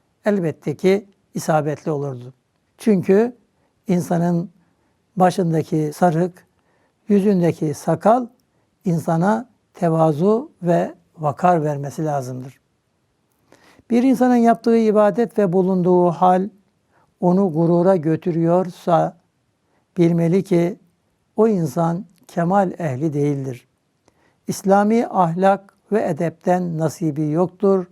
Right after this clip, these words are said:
Avamın da ta kendisidir. Muhterem Üstadım Mahmud Sami Kudüs'ü Sürrü Hazretleri, saliklerde zuhur eden bazı hususlarla meşgul olmaz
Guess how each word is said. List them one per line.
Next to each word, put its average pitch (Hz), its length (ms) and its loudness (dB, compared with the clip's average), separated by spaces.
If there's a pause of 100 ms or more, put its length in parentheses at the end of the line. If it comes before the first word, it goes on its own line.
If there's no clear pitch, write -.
(540)
Avamın 175 640 0
da 165 300 0 (380)
ta 214 380 2 (100)
kendisidir. 139 800 -8 (1400)
Muhterem 247 460 0
Üstadım 226 540 0 (180)
Mahmud 202 360 0
Sami 185 400 0
Kudüs'ü 190 360 -2
Sürrü 170 300 -2
Hazretleri, 160 800 -2 (600)
saliklerde 202 840 0
zuhur 185 340 0
eden 160 420 -2
bazı 196 280 2
hususlarla 165 760 -2
meşgul 160 440 -4
olmaz 170 520 0